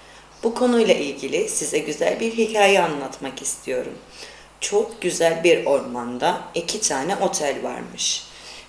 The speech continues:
Birlik Oteli ve Onluk Oteli. Birlik Oteli, Onluk Oteli'ne göre daha küçükmüş. Sadece dokuz odası varmış.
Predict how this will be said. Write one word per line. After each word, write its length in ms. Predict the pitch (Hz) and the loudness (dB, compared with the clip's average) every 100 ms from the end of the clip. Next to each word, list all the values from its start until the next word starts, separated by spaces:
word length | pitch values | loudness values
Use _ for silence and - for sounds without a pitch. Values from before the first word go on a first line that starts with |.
| - | -8
Birlik 380 | 143 139 147 151 | -6 -2 -2 -2
Oteli 500 | 202 226 214 226 247 - - 240 | -4 0 2 2 0 -6 -8 0
ve 160 | 262 | 6
Onluk 500 | 269 254 233 208 - | 6 6 4 0 -2
Oteli. 280 | 151 - 143 - - - - - - - - - - - - | -4 -4 -6 -6 -10 -16 -20 -20 -20 -20 -20 -18 -20 -20 -6
Birlik 460 | 269 262 285 - | -2 0 -2 2
Oteli, 500 | 214 - 135 160 - - - - - - - - - - - | 2 2 -4 -2 -4 -8 -20 -20 -20 -20 -20 -20 -20 -20 -2
Onluk 440 | 185 196 233 240 220 | 0 2 2 2 0
Oteli'ne 440 | - 165 147 131 | -2 -2 -2 -4
göre 300 | 131 170 247 | -2 -2 2
daha 240 | 262 262 | 4 4
küçükmüş. 760 | 247 180 - - 117 123 - - - - - - - | 2 0 -2 -4 -8 -4 -2 -4 -10 -18 -20 -20 -8
Sadece 1000 | - - 208 202 190 147 - 147 214 294 - - - 175 | 0 2 4 4 4 0 0 0 0 -2 -4 -18 -14 0
dokuz 500 | 190 190 - 277 - | 0 0 -4 -4 0
odası 520 | - - 123 - 127 | 0 2 0 0 -2
varmış. 640 | 123 117 120 - - - | -2 -4 -8 -6 -4 -6